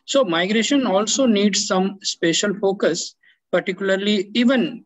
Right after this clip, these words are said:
uh, if N F H S is, uh, collecting some data on migration. So, <clears throat> uh, it should, uh, give some more,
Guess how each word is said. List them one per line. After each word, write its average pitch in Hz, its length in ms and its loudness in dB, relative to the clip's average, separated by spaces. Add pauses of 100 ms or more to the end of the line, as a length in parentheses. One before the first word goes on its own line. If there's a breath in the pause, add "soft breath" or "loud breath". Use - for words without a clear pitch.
(160)
uh, 160 360 0
if 175 300 0
N 180 160 0
F 233 140 0
H 220 140 0
S 214 160 0
is, 190 200 2 (180)
uh, 147 260 0
collecting 170 400 0
some 175 240 0
data 160 200 0
on 147 180 0
migration. 139 640 -4 (400 loud breath)
So, - 380 -2
<clears throat> - 960 -4
uh, 175 240 0
it 190 120 -8
should, 220 360 -4
uh, 170 220 2
give 196 200 -2
some 208 280 0
more, 202 200 2